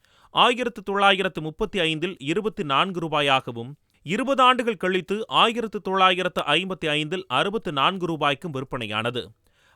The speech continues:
அதன் பிறகு, இருபத்தி ஐந்து ஆண்டுகள் கழித்து, ஆயிரத்து தொள்ளாயிரத்து எண்பதில் முதன்முறையாக தங்கம் விலை ஆயிரம் ரூபாயை தொட்டது. இருபத்தி ஒன்றாம் நூற்றாண்டு அடியெடுத்து வைத்த பின்,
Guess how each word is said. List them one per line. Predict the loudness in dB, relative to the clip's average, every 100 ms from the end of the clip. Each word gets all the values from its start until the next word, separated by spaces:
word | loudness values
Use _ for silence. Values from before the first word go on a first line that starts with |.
| -10
அதன் | -6 -4
பிறகு, | 0 0 0 -8
இருபத்தி | -6 -6 -4 -4 -2
ஐந்து | -2 2
ஆண்டுகள் | 2 2 -2 -6
கழித்து, | -4 -4 -4 -8 -10 _ _ _
ஆயிரத்து | -2 2 2 0 -4 -6
தொள்ளாயிரத்து | -2 2 2 0 -4 -4
எண்பதில் | -6 -6 -4 -4 -4 -6
முதன்முறையாக | -4 -4 -4 -2 0 4 2 2
தங்கம் | -6 -6 -4 -4
விலை | -2 -2 -4 -8 _
ஆயிரம் | 2 2 4 0 -4
ரூபாயை | -4 -2 -2 -2 -6
தொட்டது. | -8 -8 -8 -8 -14 _ _ _ _ _
இருபத்தி | -10 -6 -2 -4 -4
ஒன்றாம் | -4 -4 -2 -2
நூற்றாண்டு | -2 -6 0 0 0 -4
அடியெடுத்து | -2 -2 0 -4 -4 -4
வைத்த | -4 -6
பின், | -8 -8